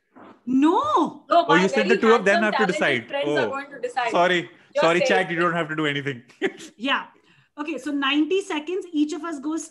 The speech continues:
Speaker 1: turn by turn. Okay, you guys have to decide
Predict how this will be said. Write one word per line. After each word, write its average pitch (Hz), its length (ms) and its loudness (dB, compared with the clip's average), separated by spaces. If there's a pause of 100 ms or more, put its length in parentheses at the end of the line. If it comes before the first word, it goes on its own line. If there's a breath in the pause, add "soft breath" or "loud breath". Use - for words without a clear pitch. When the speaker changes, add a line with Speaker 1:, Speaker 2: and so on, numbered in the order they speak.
Speaker 1:
turn 285 320 0
by 285 180 -4 (180)
turn. 262 300 -4 (380)
Okay, 302 460 -6
you 247 160 -8
guys 320 180 -4
have 330 180 -2
to 311 60 -8
decide 311 360 -6